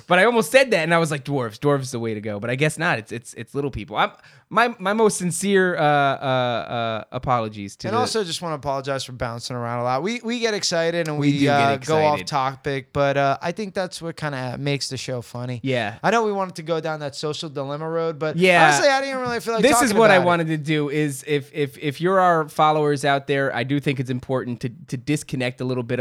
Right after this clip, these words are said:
Speaker 1: unless, of course, you're liking and commenting on our stuff, which is just
Speaker 2: No,
Speaker 1: fine.
Speaker 2: don't disconnect. I need you to plug fully in.
Speaker 1: Yeah, yeah. Well, just allocate your time better. I want you to go a hundred percent of the time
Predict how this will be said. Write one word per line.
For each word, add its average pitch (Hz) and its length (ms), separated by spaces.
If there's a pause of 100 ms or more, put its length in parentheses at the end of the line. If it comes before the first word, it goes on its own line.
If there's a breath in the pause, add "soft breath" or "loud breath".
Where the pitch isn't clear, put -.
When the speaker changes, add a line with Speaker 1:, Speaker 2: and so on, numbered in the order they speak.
Speaker 1:
unless, 139 240
of 117 80
course, 131 240
you're 113 100
liking 113 500
and 107 100
commenting 113 480
on 104 140
our 110 160
stuff, 98 320
which 98 100
is 101 140
just 107 200
Speaker 2:
No, 156 140
Speaker 1:
fine. 101 80
Speaker 2:
don't 180 240
disconnect. 160 540
I 147 60
need 170 180
you 175 60
to 147 80
plug 147 420
fully 160 560
in. 147 220
Speaker 1:
Yeah, 160 180
yeah. 139 320
Well, 240 180
just 302 240
allocate 247 360
your 175 120
time 127 340
better. 92 360
I 147 100
want 202 260
you 202 60
to 165 60
go 147 220
a 120 100
hundred 196 340
percent 160 300
of 135 60
the 131 80
time 120 560